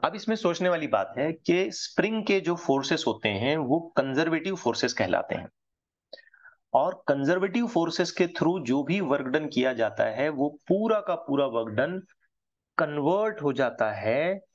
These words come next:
किस चीज में? पोटेंशियल एनर्जी में। तो क्या हम इसका सीधा सा मतलब लिखें कि spring में potential energy store हो गई है, जो किसके equal है?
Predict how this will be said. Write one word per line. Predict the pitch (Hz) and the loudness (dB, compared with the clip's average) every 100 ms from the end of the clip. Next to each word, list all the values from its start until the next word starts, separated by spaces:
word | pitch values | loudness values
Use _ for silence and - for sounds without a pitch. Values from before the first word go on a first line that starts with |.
| _ | _
किस | - 165 - | -2 0 0
चीज | 135 113 | 2 2
में? | 95 85 - _ _ _ _ _ _ _ | 0 0 -10 _ _ _ _ _ _ _
पोटेंशियल | 120 110 104 95 | 0 0 0 -2
एनर्जी | 80 73 - | -2 -4 -6
में। | - _ _ _ _ _ _ _ _ _ _ _ _ _ _ _ _ _ _ _ _ - | -8 _ _ _ _ _ _ _ _ _ _ _ _ _ _ _ _ _ _ _ _ -2
तो | 123 | -2
क्या | 117 156 | 2 2
हम | 160 165 | 2 -4
इसका | 160 - | 0 0
सीधा | 156 165 170 | 2 4 4
सा | - 160 | 2 0
मतलब | 147 147 | 0 0
लिखें | 127 120 160 165 | 0 2 0 2
कि | 165 | 0
spring | 147 - 165 160 | 2 0 0 0
में | 160 | -2
potential | 160 135 131 151 | 0 -2 0 0
energy | 147 139 131 139 | 0 -2 0 -2
store | - 131 127 | 0 0 0
हो | 113 | 0
गई | 113 110 | 0 0
है, | 131 | 0
जो | 143 147 | 0 -2
किसके | 143 - 151 | -2 0 0
equal | 113 98 82 | 0 -2 -2
है? | 82 | -4